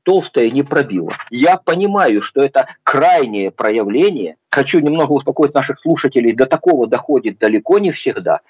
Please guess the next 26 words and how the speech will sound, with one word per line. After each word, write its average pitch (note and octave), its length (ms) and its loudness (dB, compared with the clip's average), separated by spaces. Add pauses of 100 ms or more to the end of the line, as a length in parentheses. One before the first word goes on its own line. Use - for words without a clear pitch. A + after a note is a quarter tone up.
(160)
Но C#3+ 180 4 (160)
примерно D3 640 0 (120)
это B2 180 -6
дает D#3 340 0
представление D#3+ 920 0
о C3 120 4
реакциях D3 540 -2
человека C3+ 520 0
сразу A#2+ 360 0
после G#2+ 380 -2 (160)
активных B2+ 480 0
боевых A#2+ 360 2
действий, A#2 500 0
как - 320 -2
он. G#2 140 -2 (320)
Поэтому G#2+ 600 0 (200)
кратко D#3+ 460 0
вам D3 180 -2
хочу C#3 340 -4
сказать D3 360 0
следующее. - 520 -2
Сейчас E3 300 0
мы C3+ 100 -4
с - 80 -12
вами C#3 220 2
разберем B2+ 600 0